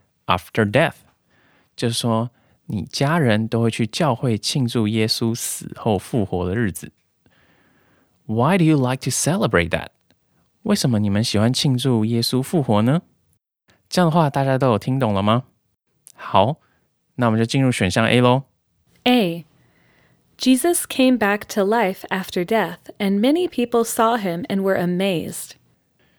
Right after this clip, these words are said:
Speaker 1: 选项A说啊，耶稣死后复活，而且让许多人看到，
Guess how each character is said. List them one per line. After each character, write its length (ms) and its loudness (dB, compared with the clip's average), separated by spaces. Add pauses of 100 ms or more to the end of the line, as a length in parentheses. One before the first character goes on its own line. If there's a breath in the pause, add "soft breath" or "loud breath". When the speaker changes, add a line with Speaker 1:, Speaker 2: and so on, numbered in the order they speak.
(260)
Speaker 1:
选 260 -6
项 160 0
A 100 2
说 280 4
啊， 200 0 (400)
耶 220 -2
稣 240 -4
死 260 -4
后 200 0
复 240 -2
活， 360 0 (280)
而 100 -4
且 140 2
让 160 0
许 260 -4
多 240 2
人 140 2
看 260 -2
到， 320 0